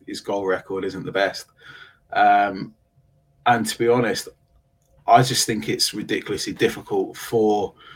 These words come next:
Roofe to get into the team. I don't think he's done, well,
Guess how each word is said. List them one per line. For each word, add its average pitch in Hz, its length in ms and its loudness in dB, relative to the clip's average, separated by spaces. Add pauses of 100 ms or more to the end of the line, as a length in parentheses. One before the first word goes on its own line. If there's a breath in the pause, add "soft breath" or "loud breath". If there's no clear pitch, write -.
(180 loud breath)
Roofe 113 360 4
to 131 80 -4
get 104 160 6
into 113 180 -2
the 113 120 -2
team. 120 280 2
I 107 100 -2
don't 120 240 0
think 113 140 -6
he's 107 140 -8
done, 107 340 -2 (1120 soft breath)
well, - 260 0